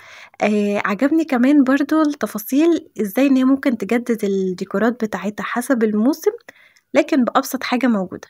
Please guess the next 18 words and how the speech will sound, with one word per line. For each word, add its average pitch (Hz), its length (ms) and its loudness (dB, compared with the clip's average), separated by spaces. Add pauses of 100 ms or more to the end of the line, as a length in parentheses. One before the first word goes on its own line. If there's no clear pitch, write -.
(140)
يعني 196 140 -4
أنا 254 80 2
لو 247 80 2
عندي 220 260 0
كوشن 247 340 -2
فاضية 233 320 0
زي 226 320 0
دي 294 240 2 (380)
وحابة 262 360 2
ان 226 120 2
انا 247 160 2
اخليها 220 520 -2
حاجة 254 320 -2
مرتبطة 247 800 0
بأجواء 226 680 0
الخريف 208 420 -4 (100)
او 190 100 -2
الشتاء، - 380 -8